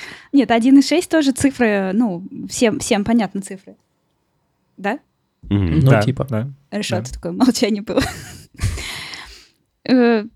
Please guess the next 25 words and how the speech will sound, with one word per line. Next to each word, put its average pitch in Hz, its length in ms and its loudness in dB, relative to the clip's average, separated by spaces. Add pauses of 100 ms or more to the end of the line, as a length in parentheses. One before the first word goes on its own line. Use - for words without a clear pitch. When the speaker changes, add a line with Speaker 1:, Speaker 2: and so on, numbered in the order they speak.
(500)
Speaker 1:
я 302 160 4
думаю, 247 220 4
можно 208 200 2
дальше 196 300 2
идти. 180 260 -6 (1300)
Speaker 2:
Юрий 123 680 6
К - 300 4
спрашивает: - 760 -2 (440)
"Хочу 107 280 0
больше 127 260 2
подкастов. - 600 -2 (140)
Вы 101 100 2
могли 101 280 4
бы 131 140 2
больше 92 600 2 (240)
и 95 100 0
дольше?" 80 540 -2 (1160)
Speaker 3:
Слушайте, 120 360 2
а 117 40 4
мне 117 160 2
кажется, - 280 -4
что - 200 0
мы 139 380 2
уже 135 480 4
можем 123 720 0